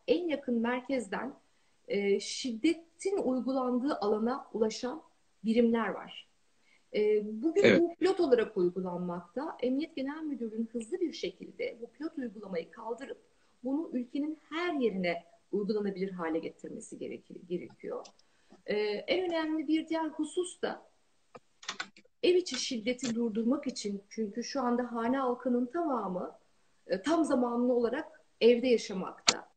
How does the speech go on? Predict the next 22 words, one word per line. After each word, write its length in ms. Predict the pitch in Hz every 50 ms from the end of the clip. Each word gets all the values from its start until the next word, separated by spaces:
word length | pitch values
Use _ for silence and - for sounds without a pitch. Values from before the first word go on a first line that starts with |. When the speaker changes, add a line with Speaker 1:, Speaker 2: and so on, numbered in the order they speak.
| _ _ _ _ _ _ _
Speaker 1:
Şiddetin 640 | - - - - 240 208 202 277 277 - - 349
oluşmasına 640 | - - 240 254 262 240 - 262 262 269 - 285 285
sebebiyet 580 | 285 - 262 226 247 208 247 285 302 - _
veren 180 | 233 214 214 214
olayları 500 | 214 - 202 214 208 214 214 220 220 -
ortadan 460 | - 202 214 - - - 226 226 233
kaldırmak 520 | 226 - 214 196 196 196 208 233 269 277 -
için 320 | - - 269 233 180 -
de 180 | - - - - _ _ _ _ _ _ _ _ _ _
kadın 280 | - 269 - 311 330
erkek 540 | 349 320 294 262 - - 277 294 - - _ _ _ _ _ _
toplumsal 580 | - 226 196 - 240 254 247 - 311 - 285 -
cinsiyet 500 | - 262 254 247 - - 294 311 311 - -
eşitliğini 580 | 208 - - 254 - - 226 240 240 254 277 277 - -
anlatan 580 | 196 202 214 226 233 226 262 277 285 277 -
kamu 240 | - - 254 247 240
spotlarının 800 | - - - _ 226 196 196 - 190 180 175 185 202 220 233 202
da 40 | 180
yapılması 500 | 180 175 - 196 190 156 165 - - 160
gerekiyor. 520 | - 135 127 123 123 - _ 135 110 - - _ _ _ _ _ _ _ _ _ 226
Yani 400 | 262 262 277 294 262 240 214 220
bizim 340 | 277 277 - 311 302 320